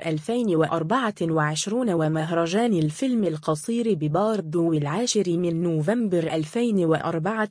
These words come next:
وعشرون، حيث تم اختيار أربع لقطات من فيلم أعطونا السلام للومضة الإشهارية لقائمة الأفلام للمشاركة.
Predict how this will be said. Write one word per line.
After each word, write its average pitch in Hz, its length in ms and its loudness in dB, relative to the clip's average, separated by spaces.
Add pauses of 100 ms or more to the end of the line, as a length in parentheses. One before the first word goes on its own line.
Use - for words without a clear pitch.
وعشرون، 180 840 0
حيث 202 420 -4
تم 185 320 0
اختيار 185 760 0
أربع 190 340 2
لقطات 160 680 0
من 170 320 0
فيلم 240 480 0 (260)
أعطونا 202 600 2
السلام 190 560 0
للومضة 170 800 2
الإشهارية 170 840 0 (100)
لقائمة 175 680 0 (100)
الأفلام 214 500 0
للمشاركة. 202 840 2